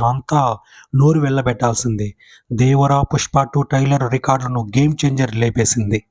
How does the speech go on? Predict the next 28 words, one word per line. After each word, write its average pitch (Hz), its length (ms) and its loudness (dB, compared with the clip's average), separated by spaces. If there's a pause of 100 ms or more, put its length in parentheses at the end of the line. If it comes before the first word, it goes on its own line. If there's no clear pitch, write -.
(120)
రామ్ 160 320 2
చరణ్ 220 300 0 (100)
గేమ్ 190 260 2
చేంజర్ 196 460 2
ట్రైలర్ 156 360 2
ఇప్పుడు 139 280 -2 (120)
సోషల్ 165 340 2
మీడియాను 151 400 2
ఊపేస్తుంది 123 600 -2
సంగతి 120 360 -2
తెలిసిందే. 113 540 -2
అసలు 190 300 0
ఈ 180 160 0
ట్రైలర్ 190 560 0
అప్‌డేట్ 156 300 -4
గురించి 151 380 -2 (440)
ఎన్నో 190 380 4
రోజుల 185 380 2
నుంచి 175 280 2
అభిమానులు 156 500 2
ఎదురు 139 280 -2
చూస్తూ - 260 0
వచ్చారు. 117 440 0 (380)
వారు 135 300 2 (100)
ఎదురుచూపులకు 170 580 0
తగ్గ 139 300 -2
ప్రతిఫలమే 165 580 0
వచ్చింది. 110 460 -2